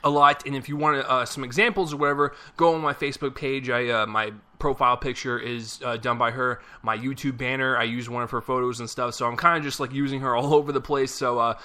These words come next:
yeah, I am sponsored by, uh, her for this episode. So there you go. Go check her out and tell her that I sent you. And, uh, yeah, so, uh, welcome to the podcast, guys. This is where I talk about movies and shit. And if you're new, welcome.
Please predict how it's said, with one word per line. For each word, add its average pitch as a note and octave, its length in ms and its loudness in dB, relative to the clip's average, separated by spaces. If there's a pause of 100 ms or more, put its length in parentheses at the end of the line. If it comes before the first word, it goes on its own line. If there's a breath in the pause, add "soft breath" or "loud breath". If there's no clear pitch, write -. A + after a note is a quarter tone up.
(260 loud breath)
yeah, C#3+ 340 4
I C3 120 4
am C3+ 120 -4
sponsored C3+ 460 -4
by, A#2 300 2
uh, G#2+ 220 0 (320 loud breath)
her D3+ 220 6
for C3+ 220 0
this A2+ 280 -8
episode. C#3 600 0
So A#2+ 420 -2 (220 loud breath)
there A#2+ 120 -4
you A#2 140 -4
go. D3 240 4
Go B2 140 -2
check - 260 -2
her C3+ 80 2
out D3+ 200 8
and D#3+ 120 -6
tell A3 200 0
her G3+ 60 -2
that F#3+ 240 -4
I D3+ 360 -2
sent - 420 -8
you. F#2 160 -16 (800)
And, D#3+ 200 -2
uh, D3 280 2 (380 loud breath)
yeah, A3 140 6
so, D#3+ 300 2
uh, D3 140 6
welcome D#3+ 380 0
to E3 120 -10
the D3 160 -10
podcast, C#3+ 580 -2
guys. E3 320 0
This D#3+ 140 -6
is C3 100 -10
where C3 160 -2
I A#2+ 40 -2
talk B2 220 -2
about B2 200 0
movies C3 320 -6
and B2 100 -10
shit. F3 240 -4
And F3 100 -6
if D3 140 -10
you're F3 180 2
new, A#3 340 -2 (180 loud breath)
welcome. C3+ 640 -2